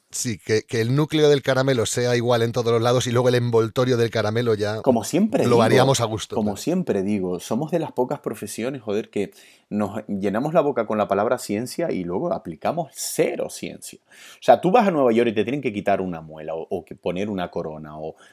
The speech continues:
Speaker 2: lo que sea, y te la atienden igual que en Londres, que en Madrid, eh, o en Tenerife, en donde sea. A ti te tienen que abrir para ponerte una prótesis de aorta en cualquier quirófano del mundo desarrollado y es exactamente igual el mismo protocolo.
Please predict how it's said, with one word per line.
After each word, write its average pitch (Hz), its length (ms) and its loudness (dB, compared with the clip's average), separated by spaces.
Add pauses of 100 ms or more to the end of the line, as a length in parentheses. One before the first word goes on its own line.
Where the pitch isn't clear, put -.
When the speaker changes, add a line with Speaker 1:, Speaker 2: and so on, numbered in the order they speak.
Speaker 2:
lo 92 160 -6
que 90 80 -6
sea, 82 420 -8 (140)
y 98 100 -6
te 95 140 -2
la 90 80 4
atienden 156 400 -2
igual 95 420 0 (560)
que 101 300 -2
en 87 160 -4
Londres, 165 420 2
que - 140 -2
en 107 100 -2
Madrid, 104 440 -2 (500)
eh, 95 240 0
o 92 160 -2
en 92 220 -2
Tenerife, 95 460 -2
en 87 60 -6
donde 78 220 -10
sea. 85 200 -8
A 85 80 -8
ti 156 100 -4
te 185 100 4
tienen 135 240 0
que 101 100 -2
abrir 95 280 0
para 90 220 -2
ponerte 95 320 -6
una 90 160 -4
prótesis 123 480 -4
de 107 80 0
aorta 90 480 -2 (320)
en 107 120 -4
cualquier 143 380 0
quirófano 131 460 -2
del 98 140 0
mundo 92 440 -2
desarrollado 92 960 -2
y 110 180 2
es 127 120 -4
exactamente 131 640 -2
igual 104 220 4
el 98 40 -2
mismo 92 280 -6
protocolo. 78 540 -10